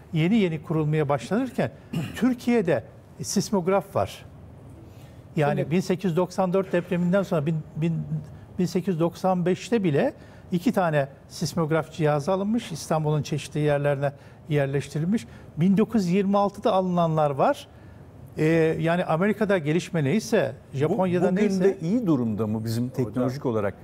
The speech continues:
Speaker 1: Biz,
Speaker 3: Ölçme bilimimiz, ölçme
Speaker 1: Hakan
Speaker 3: açısından.
Speaker 1: Bey, çok sekteye uğramışız. Bizde süreklilik yok. Yani, e, iyi noktaya gelmiş, birileri gelmiş, tak, alaşağı
Speaker 2: Hocam,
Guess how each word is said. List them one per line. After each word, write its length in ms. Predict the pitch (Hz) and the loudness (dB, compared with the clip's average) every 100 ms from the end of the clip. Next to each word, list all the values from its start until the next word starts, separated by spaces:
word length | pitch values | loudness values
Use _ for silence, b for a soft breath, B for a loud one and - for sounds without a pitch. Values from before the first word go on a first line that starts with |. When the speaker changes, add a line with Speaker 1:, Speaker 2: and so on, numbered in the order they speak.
| 147 | 0
Speaker 1:
Biz, 100 | 233 | 2
Speaker 3:
Ölçme 440 | 156 156 - 185 | 4 2 0 2
bilimimiz, 520 | 143 127 110 107 131 120 | 2 2 0 -2 -2 -2
ölçme 360 | 110 113 151 | -2 0 0
Speaker 1:
Hakan 140 | 131 160 | 2 0
Speaker 3:
açısından. 280 | 175 240 196 | 0 0 0
Speaker 1:
Bey, 80 | |
çok 280 | 151 254 262 | -2 -4 -4
sekteye 460 | - 165 151 180 196 | -4 -4 -2 0 2
uğramışız. 640 | 135 110 95 98 - 110 B B - | 2 0 -2 -6 -10 -10 B B -2
Bizde 240 | 185 180 220 | 0 2 0
süreklilik 640 | - 165 - 160 160 - | 0 -2 0 0 -2 0
yok. 160 | 104 - - - - - - 160 | -4 -4 -12 -20 -20 -20 -12 -2
Yani, 260 | 147 151 | 0 2
e, 640 | 139 - - - - - - - - | -2 -6 -18 -20 -16 -14 -14 -16 -2
iyi 180 | 208 240 | 4 6
noktaya 300 | 233 233 240 | 4 4 2
gelmiş, 580 | 208 233 233 247 - - - | 4 4 4 0 -2 -8 -8
birileri 440 | 170 208 220 214 214 | 0 4 4 4 4
gelmiş, 420 | 196 185 202 - - | 4 2 0 -6 -6
tak, 280 | - 233 - - | -2 -2 -4 -2
alaşağı 480 | 175 165 156 147 117 | 2 2 2 0 2
Speaker 2:
Hocam, 140 | 196 | 2